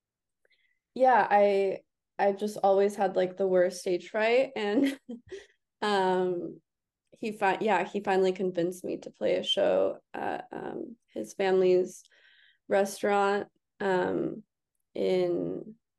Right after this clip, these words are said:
like, near Morro Bay, where I grew up. And, um, yeah, I did it, and I was like, "Wow, like,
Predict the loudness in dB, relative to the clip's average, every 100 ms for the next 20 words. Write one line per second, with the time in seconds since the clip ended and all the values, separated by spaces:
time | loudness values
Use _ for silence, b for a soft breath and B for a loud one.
0 | _ -10 -6 0 2 2 2 0 0 -2
1 | -2 -2 -2 -4 -4 -8 -6 -4 -4 -10
2 | _ _ _ _ _ _ _ _ _ _
3 | _ -20 _ -2 2 2 2 0 0 -2
4 | -4 -8 -16 _ _ _ _ _ _ _
5 | _ _ _ _ _ _ _ _ _ _
6 | _ _ -2 0 0 0 2 2 0 -2
7 | -4 -2 -2 -2 -4 -10 _ -14 -12 -8
8 | -8 -2 0 0 -2 -6